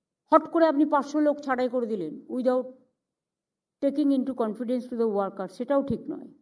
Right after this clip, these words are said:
ওয়ার্কারদের ইন্টারেস্টটাও দেখতে হবে, দরকার হলে কথা বলে নেগোসিয়েশন করে লেবার ডিপার্টমেন্টের সাথে এটা নেগোশিয়েট করতে হবে। কিন্তু মলয়কে আমি বলবো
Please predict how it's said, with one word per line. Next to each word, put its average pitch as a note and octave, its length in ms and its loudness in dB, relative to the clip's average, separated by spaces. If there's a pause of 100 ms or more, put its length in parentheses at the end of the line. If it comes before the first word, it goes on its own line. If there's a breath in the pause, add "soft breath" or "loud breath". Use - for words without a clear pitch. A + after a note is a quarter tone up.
(1400)
ওয়ার্কারদের C4+ 520 2
ইন্টারেস্টটাও C4+ 540 0
দেখতে A#3 360 -2
হবে, C#4 160 0
দরকার A3+ 380 -2
হলে D4+ 520 2 (680)
কথা A#3+ 320 0
বলে C#4 360 4
নেগোসিয়েশন B3+ 760 0
করে C4 300 0
লেবার B3 340 0
ডিপার্টমেন্টের A3+ 520 -4
সাথে B3+ 220 -2
এটা B3+ 120 0
নেগোশিয়েট A3+ 480 0
করতে G3+ 300 -6
হবে। D#3 220 -8 (1000)
কিন্তু A#3 180 0
মলয়কে D4+ 520 6
আমি C#4+ 200 6
বলবো B3 500 4